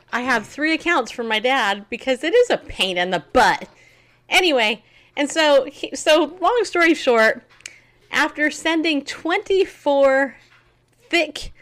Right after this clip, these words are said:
monthly documents to the V A, they send me this letter today. Uh, and this is the, this is the kicker. It says here,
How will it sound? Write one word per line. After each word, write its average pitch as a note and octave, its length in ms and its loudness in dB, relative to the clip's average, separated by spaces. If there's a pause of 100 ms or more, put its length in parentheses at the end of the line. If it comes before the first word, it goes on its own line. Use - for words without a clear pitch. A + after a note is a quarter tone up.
(140)
monthly C4 500 -2
documents F#3 1080 -6
to D4 220 -4
the A#3+ 120 -6
V G#3+ 220 -4
A, F3+ 460 0 (540)
they G4 160 -2
send G4 260 -2
me E4 140 0
this C#4 260 -2
letter B3+ 300 2
today. F3+ 540 0 (1000)
Uh, G#3+ 200 -2
and F#3+ 200 -6
this A3+ 160 -6
is F3 120 -8
the, D#3+ 140 -8 (600)
this D4 200 -4
is G#3+ 100 -14
the F#3 80 -4
kicker. E3+ 380 -8 (1200)
It C#4 160 -4
says A#3 380 -2
here, F3 400 -2